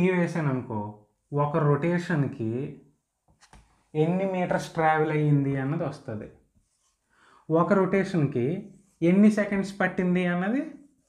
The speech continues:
N by sixty చెప్తుంది. So, ఇప్పుడు N by sixty into pi D వేసాను అనుకోండి,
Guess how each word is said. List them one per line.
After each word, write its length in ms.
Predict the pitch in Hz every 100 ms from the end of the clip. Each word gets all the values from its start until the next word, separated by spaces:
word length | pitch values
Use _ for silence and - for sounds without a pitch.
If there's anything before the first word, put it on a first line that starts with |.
| -
N 140 | 180
by 180 | 190 202
sixty 320 | 202 180 -
చెప్తుంది. 600 | 151 135 - - 110 104 - - _ _ _
So, 100 | - 202
ఇప్పుడు 320 | 202 156 123 143 180 - - _ 139 143
N 100 | 170
by 260 | 180 196 202
sixty 720 | 202 185 - - 190 190 185
into 300 | 180 175 202 196
pi 240 | - 151 170 180
D 220 | 175 170 180
వేసాను 460 | 165 156 156 156
అనుకోండి, 520 | 131 131 127 107 101